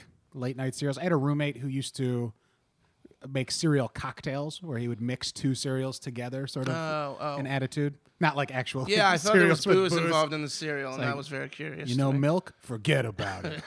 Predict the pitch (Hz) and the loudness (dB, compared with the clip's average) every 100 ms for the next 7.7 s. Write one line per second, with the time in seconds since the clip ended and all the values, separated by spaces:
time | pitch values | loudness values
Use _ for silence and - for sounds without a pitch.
0 | - 165 - - 151 156 147 139 - 139 | -12 -12 -6 -2 0 0 -2 -6 -4 -6
1 | - 151 139 117 - 139 113 - 95 - | -4 -4 -4 -4 -2 -2 -4 -12 -18 -18
2 | - - _ _ - - 170 180 156 - | -20 -20 _ _ -14 -10 -8 -8 -8 -8
3 | - 151 - - - - - - 143 _ | -8 -8 -8 -8 -10 -12 -12 -16 -20 _
4 | _ _ _ 147 139 160 - 67 69 - | _ _ _ -14 -12 -14 -14 -14 -14 -18
5 | - 170 311 392 - _ _ _ - 262 | -10 -8 -6 -8 -10 _ _ _ -18 -12
6 | 302 233 117 120 120 117 117 107 127 120 | -6 -4 -2 -2 -2 -2 -4 -8 -6 -6
7 | 113 131 - - 135 214 - | -6 -8 -8 -10 -8 -8 -12